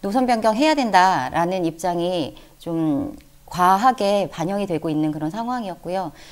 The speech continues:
근데 이제 세 번의, 그 과정에서 세 번의 여론조사를 합니다.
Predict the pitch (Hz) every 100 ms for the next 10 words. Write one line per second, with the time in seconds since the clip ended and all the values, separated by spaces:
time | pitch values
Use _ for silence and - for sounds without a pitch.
0 | - 170 170 175 302 320 330 311 220 160
1 | - 208 170 190 180 180 175 277 285 269
2 | 240 151 180 185 175 175 175 165 175 226
3 | 220 175 170 165